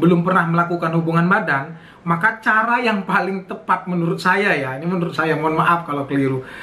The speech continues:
menurut saya adalah kalau kita ingin membedakan dia perawan atau tidak, dia sudah pernah melakukan hubungan badan atau tidak, ya ditanyakan saja.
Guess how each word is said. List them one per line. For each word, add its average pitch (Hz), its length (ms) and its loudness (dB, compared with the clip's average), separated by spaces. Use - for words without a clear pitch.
menurut 165 260 2
saya 175 300 4
adalah 170 400 0
kalau 190 240 0
kita 214 320 -2
ingin 214 160 2
membedakan 185 640 2
dia 180 160 0
perawan 196 340 2
atau 190 300 -6
tidak, 147 500 0
dia 175 160 4
sudah 175 240 2
pernah 180 260 0
melakukan 180 480 2
hubungan 170 300 2
badan 165 240 2
atau 170 240 -2
tidak, 151 480 -2
ya 330 80 0
ditanyakan 226 560 0
saja. 185 480 -4